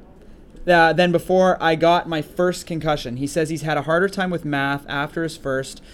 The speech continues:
spelling after his third, and short-term memory after my fourth. Not sure if, if this is me being paranoid and searching for some difference or if it's real. So I'm gonna answer that question first. The,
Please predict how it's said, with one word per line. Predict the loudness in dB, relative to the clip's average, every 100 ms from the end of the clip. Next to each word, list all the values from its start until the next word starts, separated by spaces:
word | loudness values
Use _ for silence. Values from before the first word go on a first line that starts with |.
| -16
spelling | -10 -2 0 0 0
after | -2 -2 -6
his | -6
third, | -6 -2 -2 -2
and | -6
short-term | -4 -4 -2 -4
memory | -2 -2 -2 -2
after | -4 -6
my | -8 -8
fourth. | -6 -4 -4 -6 -14 -20 -16 -2
Not | 0 0
sure | 0 0
if, | 0 -2
if | -6
this | -4 -6 -6
is | -6
me | -4 -4
being | -2 -4 -4
paranoid | -4 -4 -2 -2 -2
and | -2 -4
searching | -4 -4 -6
for | -8
some | -8 -6 -4
difference | -4 -4 -6 -8
or | -6 -6 -4
if | -6 -8
it's | -10
real. | -8 -8 -10 -14 -20 -20 -20 -12
So | -6
I'm | -2
gonna | 0
answer | -2 -2 0
that | 0 0
question | 0 -2 -4 -4 -4 -6 -12 -14
first. | -4 -4 -4 -10 -20 -20 -20 -20 -20 -20 -20 -20 -18 -18 -18 -20 -20 -20 -20 -20 -20 -20 -20 -20 -20 -20 -20 -18 -18 -18 -20 -20 -20 -20 -10
The, | -2 0 0 0 -2